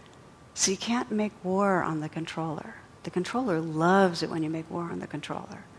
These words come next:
It just gets more tough. It's really, "Meet your edge, soften,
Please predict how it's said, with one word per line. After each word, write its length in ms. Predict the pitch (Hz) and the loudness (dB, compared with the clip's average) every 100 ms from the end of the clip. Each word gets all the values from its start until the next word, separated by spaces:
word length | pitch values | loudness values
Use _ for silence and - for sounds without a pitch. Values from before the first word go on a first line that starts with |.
| - - - | -20 -20 -4
It 140 | 196 - | -2 0
just 240 | 151 - | 0 0
gets 280 | - - - | 0 -2 -2
more 160 | 170 | -2
tough. 320 | 160 - 185 151 - - - - - - | -2 -2 -2 -2 -8 -12 -12 -12 -8 -4
It's 160 | 214 | 0
really, 520 | 208 220 240 202 175 - - - - - - - | 4 6 6 6 2 -2 -12 -20 -20 -20 -20 -2
"Meet 220 | 180 175 | 0 0
your 120 | 202 202 | 2 2
edge, 320 | 185 180 175 | 4 2 0
soften, 760 | - 180 175 - 185 175 175 | 0 2 0 -2 -2 -2 -4